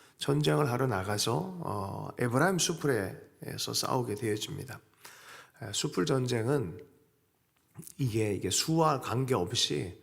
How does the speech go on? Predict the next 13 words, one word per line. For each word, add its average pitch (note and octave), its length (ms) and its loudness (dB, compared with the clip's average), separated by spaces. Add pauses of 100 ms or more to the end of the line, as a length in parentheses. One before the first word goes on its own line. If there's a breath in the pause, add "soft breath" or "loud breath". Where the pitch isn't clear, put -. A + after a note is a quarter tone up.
(720 loud breath)
이게 - 160 -6
어떻게 G2 280 2
보면은 A2+ 500 0
밀림 C3+ 360 2
전쟁이에요. G2+ 640 -2
게릴라 B2 460 2
전쟁하기에 A#2+ 580 0
딱 - 160 -6
좋다라고 G2 760 -4
우리는 A2 280 -2
빨리 A2 180 -4
쉽게 - 340 0
얘기하면은 G#2+ 640 -2